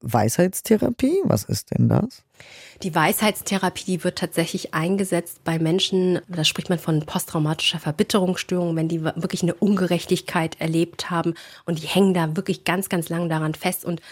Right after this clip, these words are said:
Speaker 2: können ja gar nicht so sehr von ihrer Perspektive wegrücken. Die denken so sehr, "Boah, das ist nur mir passiert, das ist so ungerecht", ne? Und denen geht's sehr, sehr, sehr schlecht. Die haben dann auch wirklich Flashback-artige Erinnerungen da dran. Und, ähm, um die zu behandeln, wurde eine Therapie entwickelt,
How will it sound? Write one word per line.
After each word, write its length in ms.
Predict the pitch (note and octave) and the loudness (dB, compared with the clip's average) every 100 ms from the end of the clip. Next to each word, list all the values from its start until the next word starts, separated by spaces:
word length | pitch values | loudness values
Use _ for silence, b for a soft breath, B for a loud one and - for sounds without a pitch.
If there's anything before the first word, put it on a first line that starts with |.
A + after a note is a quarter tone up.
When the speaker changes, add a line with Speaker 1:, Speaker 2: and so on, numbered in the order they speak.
| B - | B -2
Speaker 2:
können 280 | A3+ C4+ | 2 4
ja 120 | A#3 D3+ | 4 2
gar 220 | D#3 D3+ | 2 0
nicht 160 | D#3 | 0
so 80 | - | -4
sehr 320 | D3+ D#3+ E3+ | -4 -2 -2
von 260 | E3+ F3 D#3 | -4 -4 -4
ihrer 380 | F#3+ F3+ E3+ D#3+ | -2 -2 -2 -2
Perspektive 880 | - D#3+ - D#3 - - F#3+ F3 D#3 | -6 -16 -4 -4 -2 -2 2 2 2
wegrücken. 420 | G3 - D#3 D3 | 0 -4 -6 -6
Die 80 | D3 | -2
denken 340 | D#3+ D3+ F3 | -2 0 -2
so 120 | F3+ | -2
sehr, 200 | F3+ F3 | -2 -2
"Boah, 360 | E3 E3+ E3 E3 B B B | -2 -2 -2 -4 B B B
das 100 | D3+ | -8
ist 140 | D3 | -4
nur 100 | F3+ | 0
mir 140 | F#3 G3 | 2 0
passiert, 460 | F#3+ E3+ - F3+ | -2 -8 -4 -4
das 100 | D#3+ | -4
ist 100 | D#3 | -6
so 120 | - - | -2 0
ungerecht", 600 | F#3+ F3+ E3+ E3+ E3 - | 0 0 0 0 -2 -4
ne? 180 | D#3+ | -2
Und 240 | E3 D#3+ D#3 | 0 -2 -2
denen 120 | E3 | -2
geht's 240 | D#3 - | -2 -2
sehr, 180 | D3 C#3 | -4 -4
sehr, 220 | D#3 D#3+ | 0 2
sehr 100 | D#3+ | 2
schlecht. 320 | D3+ - D#3 - | 0 -2 -4 -4
Die 60 | |
haben 60 | D#3+ | -2
dann 160 | D3 | 0
auch 140 | C#3 E3+ | 0 -2
wirklich 220 | F3 E3+ | -6 -10
Flashback-artige 840 | - E3 - - D#3+ - D#3 E3 A#2+ | 0 2 2 -2 -2 -2 -2 -2 -2
Erinnerungen 440 | D3+ F#3 G#3+ F3 | 0 0 0 2
da 140 | E3 | 0
dran. 280 | D#3+ D#3+ D#3+ B B B B - | 0 0 -2 B B B B 0
Und, 280 | E3+ D#3 - | 0 0 0
ähm, 320 | E3 D#3+ D#3+ | 0 2 0
um 100 | F3+ | -2
die 140 | D3+ F#3+ | -4 -4
zu 120 | E3 | -2
behandeln, 720 | E3 D#3 F3+ G#3 F#3+ F3+ E3+ | -2 0 0 2 2 2 2
wurde 200 | F3 E3 | 0 0
eine 180 | C#3+ D#3 | 0 -2
Therapie 480 | D#3 D#3+ D3+ - - | -2 -4 -4 -2 0
entwickelt, 500 | F3 E3 E3 F3 | 0 -2 -2 -4